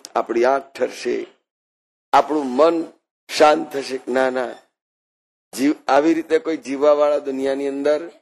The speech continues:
છે. ભલે આપણે તો નથી જીવી શકતા, કંઈક ને કંઈક ક્લેશ ને કંઈક ને કંઈક ખખડતા જ હોય. ખખડ્યા વગર રહે જ નહીં, અને ખખડ્યા વગર રહે તો એને વાસણ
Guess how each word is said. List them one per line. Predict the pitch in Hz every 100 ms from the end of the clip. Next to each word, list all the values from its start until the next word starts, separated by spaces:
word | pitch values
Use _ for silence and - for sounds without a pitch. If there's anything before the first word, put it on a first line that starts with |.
| _ -
છે. | - 175 180 - - _ _ _ _ _ _ _ _ _
ભલે | - 156 170
આપણે | 151 143 143
તો | 139
નથી | 131 123 123
જીવી | 123 120
શકતા, | 120 117 - 95 - _ _ _ _ _ _ _ _ _ _ _ _ _ _ _ -
કંઈક | 131 165 170
ને | 170
કંઈક | 156 151 -
ક્લેશ | 135 143 135 -
ને | 127
કંઈક | 120 143 139
ને | 143
કંઈક | 139 135
ખખડતા | 127 117 135 - 156
જ | 143
હોય. | 123 117 107 - _ _ _ _ _ _ _ _ _ -
ખખડ્યા | - 123 139 147
વગર | 147 143 151 156 165 _ _ _ _ _ _ _ _ -
રહે | 107 120 156 170
જ | 156
નહીં, | 151 139 107 - _ _ _ -
અને | 135 131
ખખડ્યા | 127 117 143 143
વગર | 139 139
રહે | 127 139
તો | 135
એને | 139
વાસણ | 127 117 117 135 135